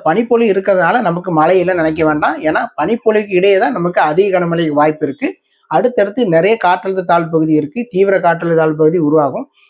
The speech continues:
இதனால இந்த வருடம் வடகிழக்கு பருவமழையால தமிழ்நாட்டுல சராசரிக்கு அதிகமாகவே மழை பதிவாக போகுது. இதனால விவசாயிகள் வானிலை இருந்து தங்களோட விவசாய பணிகளை நீங்க மேற்கொள்ளணும். வானிலை பொறுத்த வரைக்கும் ஒவ்வொரு நாளும் பல மாற்றங்கள் காணப்படும். So தொடர்ந்து நீங்க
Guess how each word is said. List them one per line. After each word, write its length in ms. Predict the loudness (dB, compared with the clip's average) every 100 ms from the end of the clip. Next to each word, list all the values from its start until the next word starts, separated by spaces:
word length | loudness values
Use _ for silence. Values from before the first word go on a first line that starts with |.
| _
இதனால 400 | -2 0 2 0 -2 -2
இந்த 160 | 2 2 2
வருடம் 260 | 2 0 0
வடகிழக்கு 440 | 0 2 0 0 0
பருவமழையால 500 | 0 0 -2 0 -2 -4 _ _ -10
தமிழ்நாட்டுல 600 | -4 0 0 0 -2 -6 -2
சராசரிக்கு 560 | 0 0 0 -4 -2 0 0
அதிகமாகவே 520 | 0 0 0 0 -2 0
மழை 120 | 0 0
பதிவாக 320 | 0 2 0 -4
போகுது. 240 | -6 -4 -6 -8 _ -6
இதனால 340 | -2 0 0 0
விவசாயிகள் 580 | 2 2 2 0 0 -4 0 2
வானிலை 380 | 4 2 2 0
இருந்து 200 | -2 -2 0
தங்களோட 280 | 0 2 2 0
விவசாய 340 | 0 2 0 0
பணிகளை 280 | -4 -2 -2 -2
நீங்க 140 | 0 0
மேற்கொள்ளணும். 480 | 0 -2 -2 -4 -8 -16 _ _ _
வானிலை 400 | -2 0 2 0 0
பொறுத்த 220 | -2 0
வரைக்கும் 340 | 0 0 -2 0
ஒவ்வொரு 300 | 0 0 0 0
நாளும் 220 | 0 0
பல 100 | 0 2 2
மாற்றங்கள் 440 | 0 -4 -8 -4
காணப்படும். 440 | -2 -2 -6 -8 -10 _
So 80 | -8 -8 0
தொடர்ந்து 320 | 0 2 0 -2
நீங்க 240 | -2 -2